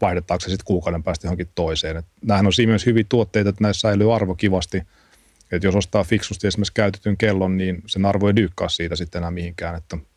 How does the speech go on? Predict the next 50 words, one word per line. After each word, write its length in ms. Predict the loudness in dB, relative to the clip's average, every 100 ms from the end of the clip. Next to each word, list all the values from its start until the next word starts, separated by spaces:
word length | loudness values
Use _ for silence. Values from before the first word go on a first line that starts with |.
| -6
mäkin 240 | -4 0
olen 100 | 2
tätä 80 | 2
nyt 100 | 0
tosiaan 260 | -2 0 0
useamman 240 | 0 0
vuoden 240 | 0 -2
tehnyt 240 | -2 -4 -2
työkseni, 440 | 0 0 0 -4 -6 _ _ 0
niin 280 | 4 4 4
ei 100 | 6
ole 60 |
mitenkään 320 | 6 4 2 2
harvinaista, 560 | 2 2 0 0 -2
että 120 | -2 0
kaveri, 260 | 2 2
joka 180 | 0 2
on 80 | 0
ostanut 280 | 0 0 -2
mut 140 | 0
kaksi 260 | -2 -2 -4
vuotta 260 | -4 -4
takaperin 340 | -6 -4 -4 0
kellon, 460 | 2 2 0 -4 -6
niin 300 | -6 -4 -6 -10 _
tuo 140 | 0 2
sitä 120 | 4
mulle 220 | 4 4
vaihdossa, 440 | 2 2 0 -2 0
niin 80 |
mä 80 | 2
hyvitän 360 | 4 2 0 -2
siitä 200 | -4 -2
vähän 160 | -2
paremmin 440 | 0 0 0 -2 -2
kuin 100 | -4
mitä 160 | -2
hän 120 | -4 -4
on 60 |
sit 140 | -4 0
maksanut. 520 | 0 -2 -8 -8 -10 -8
Ihan 280 | -6 -4
tietysti 320 | -4 -4 -4 -4
sen 200 | -2 -2
takia, 200 | -2 -2
että 120 | 0
markkina 340 | -2 -2 -2
on 80 | -2
kehittynyt 560 | -2 -4 -6 -6 -4
ja, 140 | -4